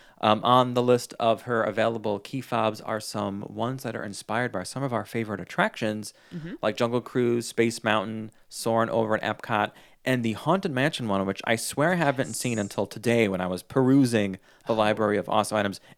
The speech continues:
Speaker 1: is so cool. So if you wanna head over to World Traveler Trading, there is a link in this episode's description, and you can use our special code.
Speaker 2: That Park Life.
Speaker 1: And you can save yourself some money.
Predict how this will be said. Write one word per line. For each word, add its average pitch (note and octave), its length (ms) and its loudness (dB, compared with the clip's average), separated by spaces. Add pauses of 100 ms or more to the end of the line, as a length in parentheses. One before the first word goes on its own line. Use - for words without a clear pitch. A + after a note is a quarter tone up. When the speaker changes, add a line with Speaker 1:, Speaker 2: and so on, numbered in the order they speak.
Speaker 1:
is D#3+ 180 4
so F#3 260 8
cool. D3+ 520 6 (360)
So - 120 0
if C3+ 80 2
you C#3+ 80 2
wanna C3 200 4
head C#3 140 6
over C#3 280 6
to C3+ 220 -2
World B2+ 240 2
Traveler B2 380 2
Trading, A#2 400 0
there G#2+ 140 0
is G#2+ 120 -2
a A2 80 0
link G#2+ 380 -4
in G#2 180 -6
this G2+ 280 -2
episode's - 440 -4
description, - 540 -4
and A2 120 -10
you G#2+ 60 -10
can B2+ 120 -6
use C3+ 120 -2
our F#2+ 120 -6
special D3 420 -4
code. G#2+ 440 0 (480)
Speaker 2:
That E3 280 -6
Park E3 260 -4
Life. C#3 360 -8 (880)
Speaker 1:
And A#2 100 -12
you A#2 40 -12
can A#2+ 120 -14
save D#3 220 -2
yourself D#3+ 340 -6
some D#3+ 200 -6
money. E3+ 260 -8